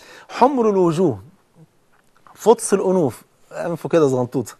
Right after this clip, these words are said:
صغار الأعين، الأعين، صغار الأعين، كأن وجوههم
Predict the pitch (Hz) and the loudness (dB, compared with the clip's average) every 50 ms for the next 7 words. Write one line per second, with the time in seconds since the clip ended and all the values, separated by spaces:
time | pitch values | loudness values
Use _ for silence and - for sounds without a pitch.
0 | _ _ _ _ - - _ - - - 196 180 190 226 262 269 247 226 214 220 | _ _ _ _ -20 -18 _ -6 -2 0 2 2 4 6 6 6 6 4 4 4
1 | - 214 185 151 135 127 117 107 95 - _ _ 139 143 170 202 196 160 131 120 | 4 4 4 4 2 -2 -4 -6 -10 -14 _ _ 0 4 6 8 8 8 6 2
2 | 107 101 - - - - 135 143 170 196 220 220 214 - - 165 170 190 180 160 | -2 -6 -8 -8 -6 -4 0 2 4 4 4 2 0 -4 -6 -4 0 2 2 2
3 | 131 120 113 101 95 90 - - - - - - _ - 240 - 262 294 294 254 | 2 0 -4 -6 -8 -12 -16 -20 -20 -20 -20 -12 _ 0 2 4 4 4 2 2
4 | 226 208 190 175 165 151 170 185 185 180 220 240 233 262 269 254 247 | 2 2 2 2 2 2 2 0 2 4 4 4 4 4 4 2 0